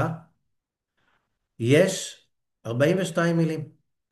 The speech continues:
ולכן בסידורי מקובלים מופיעות האלף, בית, גימל, יוט, תו, צדיק, קוף, ריש, עין, סין, טית, נון, כל האותיות של האנה בכוח,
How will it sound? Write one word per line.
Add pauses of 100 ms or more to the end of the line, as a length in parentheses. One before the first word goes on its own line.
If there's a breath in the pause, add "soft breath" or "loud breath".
(460)
ולכן
בסידורי
מקובלים
מופיעות
האלף,
בית,
גימל,
יוט,
תו,
צדיק, (760)
קוף,
ריש,
עין,
סין,
טית,
נון,
כל
האותיות
של (440)
האנה
בכוח,